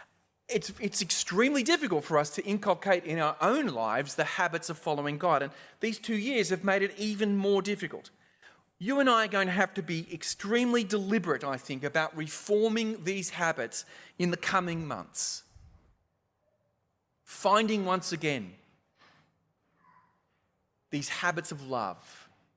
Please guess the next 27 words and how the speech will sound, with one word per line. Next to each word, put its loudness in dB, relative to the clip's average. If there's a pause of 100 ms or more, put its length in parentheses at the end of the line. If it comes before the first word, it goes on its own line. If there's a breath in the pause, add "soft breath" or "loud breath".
(840)
turning 4
to -4
God, -2 (720)
turning 2
to -4
one -2
another, -4 (640 soft breath)
turning -2
to 0
our 4
neighbours, -4 (840)
if -8
we 6
are 4
to -6
grow 2
once 0
more 4
in -6
our 2
love 0
for -12
God 0
and -12
for -8
each -12
other. -10